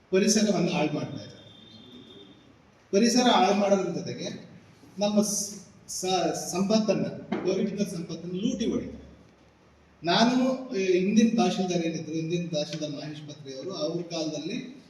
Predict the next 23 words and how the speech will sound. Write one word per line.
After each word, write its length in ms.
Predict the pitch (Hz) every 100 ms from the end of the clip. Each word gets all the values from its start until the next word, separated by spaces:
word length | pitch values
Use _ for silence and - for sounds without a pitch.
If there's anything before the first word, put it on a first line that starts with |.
| -
ಸರ್ಕಾರಕ್ಕೆ 560 | - 160 160 208 208 202
ಒಂದು 240 | 175 147
ವರದಿ 220 | 139 165 196
ಕೊಟ್ಟಿದ್ದಾರೆ 400 | 175 170 - 147
ಅಂತಕ್ಕಂಥ 480 | - - 139 - 202 208 - - -
ಒಂದು 240 | 175 196 185
ವಾ-, 600 | 151 151 - - - 156
ಮಾತು 280 | 180 190
ನಮ್ಮ 140 | 180 147
ಕಿವಿಗೆ 340 | 175 180 180
ಬಿದ್ದಾಗ 380 | 151 - 160 196
ನಾವೊಂದು 720 | 190 180 175 196 190 - 135
ಎಂಟನೇ 260 | 156 165 190
ತಿಂಗಳಲ್ಲಿ, 640 | 165 139 123 120 - 165
ಈ 140 | 175 170
ವರ್ಷದ 180 | 170 170
ಎಂಟನೇ 500 | 165 143 - 160 156
ತಿಂಗಳಲ್ಲಿ, 540 | 139 127 120 110 143
ಆಗಸ್ಟ್ 220 | 165 170
ತಿಂಗಳಲ್ಲಿ 340 | 160 135 165 196
ಒಂದು 160 | 170
ಮಾಹಿತಿ 300 | 185 170 165
ಕೇಳಿದ್ದೀವಿ. 420 | - 120 117 113